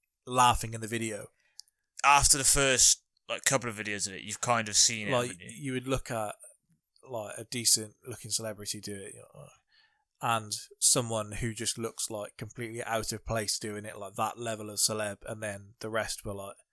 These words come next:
Speaker 1: "Yeah, this
Speaker 2: It's a bit cheap.
Speaker 1: <laughs> this isn't really doing it."
Speaker 2: I remember Natalie Sawyer did it, and people lost their fucking minds.
Speaker 1: <laughs> Twenty,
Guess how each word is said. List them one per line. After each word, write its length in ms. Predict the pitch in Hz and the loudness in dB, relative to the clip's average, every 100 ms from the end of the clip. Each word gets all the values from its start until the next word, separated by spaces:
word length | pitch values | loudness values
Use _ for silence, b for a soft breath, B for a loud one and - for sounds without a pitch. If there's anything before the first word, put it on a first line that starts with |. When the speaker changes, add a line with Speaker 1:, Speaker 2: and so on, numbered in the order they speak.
| _ _ _ _ _ _ _ _ | _ _ _ _ _ _ _ _
Speaker 1:
"Yeah, 260 | 82 82 - | -16 -14 -12
this 280 | 101 - - | -4 0 0
Speaker 2:
It's 140 | 131 | 0
a 40 | - | -2
bit 100 | - | 4
cheap. 280 | - 113 - B B | 4 4 -2 B B
Speaker 1:
<laughs> 200 | - - | -8 -4
this 180 | 147 - | -2 -2
isn't 240 | 131 127 | -4 -6
really 220 | 113 113 | -6 -6
doing 300 | 110 113 110 | -6 -8 -6
it." 60 | 113 | -2
Speaker 2:
I 60 | |
remember 220 | 143 147 131 | 0 -2 0
Natalie 300 | 139 123 123 | 2 6 10
Sawyer 300 | - 139 110 | 10 10 4
did 200 | 104 110 | 2 0
it, 80 | |
and 80 | 104 | 0
people 180 | 127 117 | 0 0
lost 240 | 117 113 | 2 4
their 80 | - | 4
fucking 360 | - 117 - 113 | 4 0 -2 -2
minds. 580 | 123 113 104 - 147 - | 0 2 4 6 6 2
Speaker 1:
<laughs> 40 | 170 - 147 127 156 131 - 139 _ _ _ _ - B B B B 123 B 131 - _ B B B B B B _ _ _ _ _ _ _ _ - - | -4 -4 -8 -8 -10 -12 -12 -16 _ _ _ _ -12 B B B B -20 B -12 -12 _ B B B B B B _ _ _ _ _ _ _ _ -4 0
Twenty, 380 | 156 156 147 | 2 0 -4